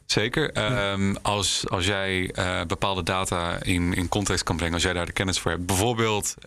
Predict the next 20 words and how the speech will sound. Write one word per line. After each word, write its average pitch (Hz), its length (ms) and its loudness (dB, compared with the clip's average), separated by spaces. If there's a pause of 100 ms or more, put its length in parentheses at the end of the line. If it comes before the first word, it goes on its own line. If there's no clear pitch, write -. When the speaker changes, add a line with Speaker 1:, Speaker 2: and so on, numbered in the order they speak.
Speaker 1:
ehm, 90 640 0
als 95 220 0
je 110 100 2
over, 92 600 0 (640)
ehm, 82 960 0 (220)
niet, 107 340 2
ja, 92 340 0
satellietbeelden, 98 840 0
maar 90 140 0
dan 90 440 0 (280)
de 98 100 0
bands. 85 600 -2
Dus... 87 400 0 (100)
eh, - 840 -2 (760)
dat 87 160 2
je 92 100 2
bijvoorbeeld 90 360 2
vocht - 240 2
kan 82 160 -2
detecteren 80 760 0